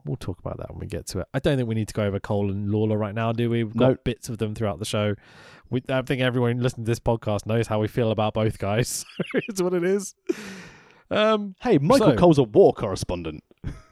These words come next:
Speaker 1: Yeah. Instead, let's talk about the history of Rock and Austin leading into WrestleMania fifteen. I'll go through my little notes I've got here, my kind of just, like,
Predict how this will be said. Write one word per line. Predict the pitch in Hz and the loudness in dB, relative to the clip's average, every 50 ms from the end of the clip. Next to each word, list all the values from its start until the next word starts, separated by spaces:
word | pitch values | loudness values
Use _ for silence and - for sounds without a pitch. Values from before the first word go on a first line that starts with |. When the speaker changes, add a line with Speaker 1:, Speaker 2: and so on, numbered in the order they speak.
| - - - - | -20 -20 -12 -4
Speaker 1:
Yeah. | - 120 107 95 95 - 151 | -2 -2 0 0 -2 -4 -2
Instead, | - 156 151 143 - - 233 214 165 131 135 160 185 | -2 -2 -2 -2 -2 0 2 4 6 6 6 4 4
let's | 190 220 247 226 - | 4 2 2 2 4
talk | - 269 247 - | 4 4 4 4
about | 233 202 196 185 175 151 | 4 4 6 6 4 4
the | 156 156 | 2 0
history | 135 180 175 - - 190 165 151 | 2 2 0 2 2 2 4 4
of | 139 131 | 4 4
Rock | 139 151 143 - - | 2 2 2 2 2
and | 139 | 2
Austin | 131 127 117 117 - 135 113 107 | 2 2 0 0 -2 -2 -2 0
leading | 107 110 107 107 107 | 0 0 0 0 0
into | 104 101 - - 107 | -2 -2 -2 -2 -2
WrestleMania | 107 - - 101 101 98 95 92 92 87 | -2 -2 -4 -4 -4 -4 -4 -4 -4 -6
fifteen. | - - 101 - - _ - 90 87 85 85 90 | -4 -6 -6 -8 -6 _ -6 -4 -4 -4 -6 -6
I'll | - 147 170 190 | -2 -2 0 0
go | 180 185 185 175 | 2 2 2 2
through | - - - 147 147 147 | 0 0 0 2 2 2
my | 135 131 | 2 0
little | 131 139 131 123 | 0 0 -2 -2
notes | 120 123 120 110 - 113 | -2 -2 -2 -2 -4 -4
I've | 101 | -4
got | - 110 - | -4 -4 -4
here, | - 110 110 107 107 104 95 - - - - _ | -2 -2 0 0 0 0 -2 -4 -10 -20 -20 _
my | - 110 110 | -6 -4 -4
kind | 110 - 127 117 | -2 0 -2 -2
of | 107 | -2
just, | 101 - - - | -2 -4 -2 0
like, | 135 127 113 | 0 -2 -2